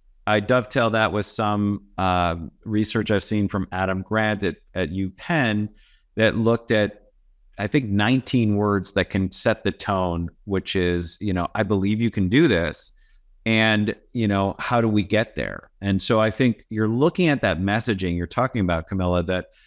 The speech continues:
is, it, it really is a beacon of love and trust that you're here and you're safe, which is one of the primal urges we all have. We wanna belong, we wanna be safe.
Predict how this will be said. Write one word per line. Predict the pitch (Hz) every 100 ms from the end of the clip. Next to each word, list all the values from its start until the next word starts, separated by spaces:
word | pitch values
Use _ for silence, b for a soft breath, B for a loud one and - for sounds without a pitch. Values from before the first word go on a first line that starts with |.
| b b _ -
is, | 127 120 120 113 - _
it, | 110 107 _
it | 139 120
really | 123 156 170
is | 151
a | 120
beacon | 85 123 120 131
of | 107 92
love | 98 101 113
and | 110 101
trust | - 107 135 -
that | 104 -
you're | 90
here | - 113 110 123 147
and | 98
you're | 95 87
safe, | - 90 123 185 - _ _ _ _
which | 104 -
is | 113 101
one | 113
of | 113
the | 104
primal | - - 120 120 127 113 101 95 -
urges | 160 214 101 71 -
we | 95
all | 80
have. | - 78 - -
We | 90
wanna | 90 104
belong, | 107 104 90 92 104
we | 90
wanna | 87 90 90
be | 90
safe. | - 151 98